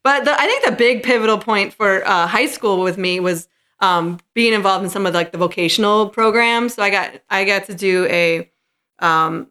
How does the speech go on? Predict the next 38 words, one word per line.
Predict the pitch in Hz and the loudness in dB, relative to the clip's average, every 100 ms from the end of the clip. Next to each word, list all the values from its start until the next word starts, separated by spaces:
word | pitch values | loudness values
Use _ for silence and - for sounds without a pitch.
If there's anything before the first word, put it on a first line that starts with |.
| _ _ _ - | _ _ _ -4
I | |
don't | 220 | -2
remember | 208 190 175 | 0 0 0
what | 170 | -2
they | 175 | -6
called | - 165 170 | -2 0 0
it | |
back | 165 160 - | -2 -4 -4
then, | 160 160 165 170 | -4 -2 -4 -8
some | - 175 | -10 -8
sort | 180 | -2
of | 175 | -2
work | 165 165 - | 0 -2 -6
program | - 160 151 156 160 160 170 _ _ _ _ | -4 -4 -2 -2 0 -2 -8 _ _ _ _
where | 185 185 180 175 170 165 | 0 2 4 2 2 0
I | 175 180 | 0 -2
was | 180 170 | -4 -2
able | 180 175 | -2 -2
to | 175 180 | -4 -4
leave | 170 175 170 | 0 -2 -4
school | - 180 170 - | -6 0 0 0
early | 160 165 190 220 | -2 2 2 2
every | 220 254 | 2 2
day, | 269 269 285 285 - _ _ _ _ _ | 2 2 0 -2 -10 _ _ _ _ _
um, | 185 180 165 165 | 0 0 0 -2
in | 180 | -2
order | 180 170 | 0 0
to | 165 180 | -2 -8
go, | 160 160 160 160 160 - | -4 0 0 0 -2 -4
well, | 175 170 | 0 2
once | 180 233 254 | 2 0 -2
for, | - 202 | -4 -2
like, | 196 | -2
this | 165 | -4
internship | 190 180 175 170 - - | -6 -6 -4 -8 -10 -12
and | 170 | -6
then | 165 165 | -6 -2
once | 165 165 160 | -2 -4 -8